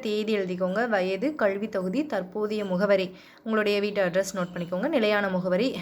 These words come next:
உங்களுடைய ஃபோன் நம்பர் and email ஐ டி நோட் பண்ணிக்கோங்க. நீங்க என்ன மதம் and உங்களுடைய வகுப்பு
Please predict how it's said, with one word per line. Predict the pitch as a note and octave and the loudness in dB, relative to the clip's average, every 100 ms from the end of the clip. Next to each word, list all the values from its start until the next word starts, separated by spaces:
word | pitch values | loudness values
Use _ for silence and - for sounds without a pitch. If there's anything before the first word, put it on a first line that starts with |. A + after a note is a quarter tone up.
| - | -6
உங்களுடைய | A3 A3 A3 G#3+ | -2 0 2 0
ஃபோன் | A3+ A3+ A#3 | 0 0 0
நம்பர் | G3 A#3 C#4+ | 2 2 2
and | G#3+ G#3 | 0 0
email | G#3+ A3 | 0 0
ஐ | G3 | -2
டி | F#3+ | -2
நோட் | F#3 F3+ | -4 -4
பண்ணிக்கோங்க. | F3+ F3+ F#3+ F4+ C#4+ | -6 -4 -2 0 0
நீங்க | G#3+ F#3+ | 0 0
என்ன | G3+ A3+ | 0 0
மதம் | F3 F3 B3 - - - - B3 | 0 0 0 -4 -16 -18 -8 -4
and | D#4 | 0
உங்களுடைய | A3+ G3+ G3 G3+ F#3+ | 2 2 2 2 2
வகுப்பு | F#3 C4 C4 | 2 0 0